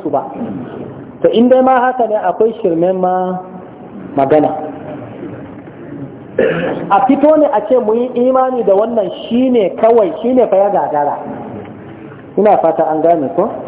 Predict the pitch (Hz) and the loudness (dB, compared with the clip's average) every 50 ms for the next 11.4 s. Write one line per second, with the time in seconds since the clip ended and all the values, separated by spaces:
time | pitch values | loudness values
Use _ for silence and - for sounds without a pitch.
0 | - - - - - - - 101 113 269 269 214 - - 240 240 240 208 190 190 | -14 -16 -16 -16 -16 -6 -4 0 0 2 2 0 2 0 0 2 4 2 4 2
1 | 196 220 226 202 196 190 - 190 175 175 208 214 208 - 175 175 208 233 214 214 | 2 2 2 2 2 2 2 0 0 0 0 0 0 0 0 0 -2 0 0 0
2 | 196 196 175 190 196 202 196 175 175 190 190 196 202 202 202 190 180 180 190 190 | 0 2 2 2 2 2 2 2 0 0 2 2 2 4 4 2 2 2 2 2
3 | 196 190 180 175 185 180 185 185 156 147 180 226 277 - - - - - - - | 2 2 0 0 -2 0 0 0 2 2 2 0 0 -2 -10 -12 -12 -14 -14 -12
4 | - - 202 220 233 220 196 - 196 208 208 - 190 - - 220 233 226 - 226 | 0 4 4 6 6 4 4 4 4 2 4 2 0 0 2 0 2 2 0 0
5 | 202 190 196 196 214 214 208 170 - - 220 214 214 220 196 165 165 165 - 196 | 0 2 2 2 2 0 0 0 0 -2 -2 -2 -2 -4 -2 0 0 0 0 0
6 | - - - 135 - - - - - - - - - 160 180 185 185 254 269 285 | -2 0 -4 -6 -6 -6 -10 -12 -14 -12 -12 -2 2 4 4 6 6 4 6 6
7 | 294 285 - 240 - - 240 262 277 277 269 269 254 269 - - - - - 247 | 4 4 4 2 2 2 0 0 0 0 -2 -4 -6 -8 -8 -8 -8 2 2 2
8 | 247 247 254 240 208 - - - 233 240 247 208 220 202 175 185 202 196 196 214 | 2 4 0 0 -2 -2 -2 0 2 2 4 4 4 4 4 2 0 2 2 2
9 | 226 233 214 196 185 196 208 196 185 185 190 185 170 170 196 196 208 170 165 160 | 2 2 0 0 -2 -2 0 0 0 0 2 2 2 2 2 0 2 0 0 -2
10 | - - 165 165 180 190 190 - - 214 220 - 202 170 165 156 - 165 151 - | 0 0 0 2 2 0 -2 2 2 2 2 2 2 2 0 2 0 0 0 2
11 | 175 160 - - 208 277 - | 0 -2 2 2 2 2 2